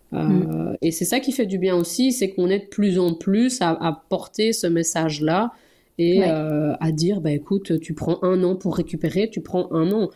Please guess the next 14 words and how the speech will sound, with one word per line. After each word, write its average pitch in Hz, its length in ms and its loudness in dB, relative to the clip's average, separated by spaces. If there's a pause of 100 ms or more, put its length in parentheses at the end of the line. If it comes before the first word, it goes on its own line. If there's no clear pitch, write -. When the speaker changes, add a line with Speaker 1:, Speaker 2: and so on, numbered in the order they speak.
(360)
Speaker 1:
Moi, 202 140 2
je 190 120 -2
vais 180 80 2
être 175 180 -4
honnête 190 300 0
avec 151 300 0
vous, 202 360 0 (380)
euh, 156 840 2 (120)
j'ai 185 200 2
pris 190 180 -4
trois 214 320 0
ans 220 60 2
à 202 80 2
récupérer 190 800 -2